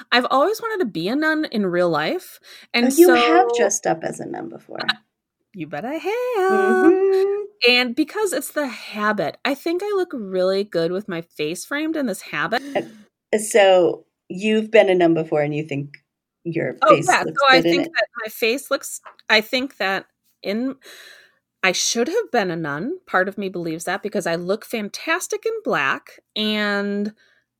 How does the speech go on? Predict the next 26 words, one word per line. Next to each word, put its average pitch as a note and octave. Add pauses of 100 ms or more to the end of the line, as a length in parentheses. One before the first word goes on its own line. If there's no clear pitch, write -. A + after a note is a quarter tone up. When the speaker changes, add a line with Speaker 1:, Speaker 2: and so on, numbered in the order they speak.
Speaker 1:
my G3
face F#3+
looks -
fantastic G#3+
framed D3
in D3
a C#3+
habit. D3 (340)
So D#3+
that's F#3+
my C#4
go-to A#3
costume. D3+ (400)
When, G#3 (120)
in G#3+
my C4+
previous C4
life, D#3
when E3+
we D#3+
would D#3+
dress D#3
up -
as D3+
adults, - (500)
um, E3+